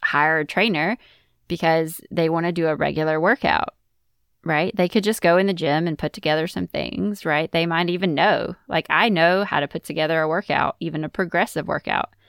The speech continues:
but I have a trainer who does it for me because I don't wanna spend, <laughs> I don't wanna spend my time thinking on training plans, right? I just wanna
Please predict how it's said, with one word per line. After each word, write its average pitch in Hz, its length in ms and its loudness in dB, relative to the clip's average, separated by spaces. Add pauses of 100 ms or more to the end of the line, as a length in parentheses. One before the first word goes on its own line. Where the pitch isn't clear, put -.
(360)
but 202 80 -4
I 208 80 6
have 220 100 4
a 208 60 -2
trainer 190 360 -2
who 170 100 -4
does 156 160 -2
it - 100 -10
for 160 240 -6
me 165 140 -6
because 160 280 -10
I 156 120 -6
don't 165 160 -4
wanna 190 240 -6
spend, 156 440 -4 (460)
<laughs> 403 480 -4
I 185 100 6
don't 277 100 2
wanna 240 180 0
spend 165 200 -2
my 156 160 0
time 165 300 0
thinking 175 340 -6
on 160 240 -2
training 156 480 -6
plans, 214 640 -6
right? 202 300 -2
I 240 100 0
just 302 220 -8
wanna 247 240 0